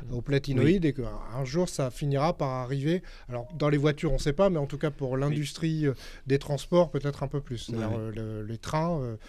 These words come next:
Speaker 2: et, euh, c'est-à-dire la pile à combustible
Speaker 1: La
Speaker 2: va,
Speaker 1: pile,
Speaker 2: euh, va,
Speaker 1: c'est ça.
Speaker 2: va sans doute se développer.
Speaker 1: Exactement. Donc, euh, comme vous l'avez dit, c'est les soldes sur les platinoïdes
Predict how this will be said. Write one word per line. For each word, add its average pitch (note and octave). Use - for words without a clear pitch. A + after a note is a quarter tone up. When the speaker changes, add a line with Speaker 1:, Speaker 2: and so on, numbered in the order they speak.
Speaker 2:
et, B2+
euh, A2
c'est-à-dire A#2+
la A#2+
pile G3
à D#3
combustible D3+
Speaker 1:
La A#2+
Speaker 2:
va, D3
Speaker 1:
pile, D3+
Speaker 2:
euh, B2
va, B2+
Speaker 1:
c'est A#2
ça. C#3
Speaker 2:
va B2+
sans C3
doute D3
se D3
développer. B2
Speaker 1:
Exactement. G#2
Donc, G#2+
euh, G2+
comme C3+
vous C#3
l'avez A#2+
dit, A#2+
c'est C#3+
les A#2+
soldes A#2
sur -
les G2+
platinoïdes G#2